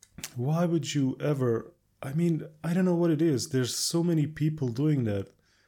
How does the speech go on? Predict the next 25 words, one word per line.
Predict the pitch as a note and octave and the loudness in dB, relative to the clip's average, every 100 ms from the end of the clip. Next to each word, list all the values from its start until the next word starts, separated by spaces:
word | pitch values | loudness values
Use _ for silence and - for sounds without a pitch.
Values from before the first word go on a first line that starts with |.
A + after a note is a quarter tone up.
| _ - | _ -2
They, | C3+ | -2
they | - - C#3+ | -2 -2 0
devote | C#3 B2 D3 E3+ - | 2 2 2 0 0
their | C#3 B2 | -2 0
lives | A#2+ C3 C#3 A2 - - | 2 2 2 0 -4 -10
to | - G#2+ G2+ G#2 - _ _ _ _ _ - | -6 -4 -4 -6 -12 _ _ _ _ _ -20
p-, | - - _ _ | -20 -20 _ _
trying | - B2+ D3+ C#3+ | -4 0 2 0
to | A2 | -4
prove | - D3 C3+ | -6 0 0
that | A2 A2 | 0 -2
the | A2+ A#2+ | -2 0
earth | B2 | 0
is | A2 - | -2 -4
flat | - B2 A2+ - - - | -2 0 0 -4 -14 -10
or | G#2 G#2 G2+ | -6 -4 -4
that | G#2+ G2+ - | -6 -8 -6
the | G#2 | -6
space | - - C#3 G#2+ | -4 -2 0 0
doesn't | A#2 A2 G#2+ | 0 0 -2
exist, | G#2 - A2+ G2+ - | -4 -4 -2 -2 -4
that | G#2+ | -8
the | - | -2
moon | A#2+ C3+ B2 A2+ | 0 2 2 2
is, | G#2+ F#2+ - | 0 -2 -6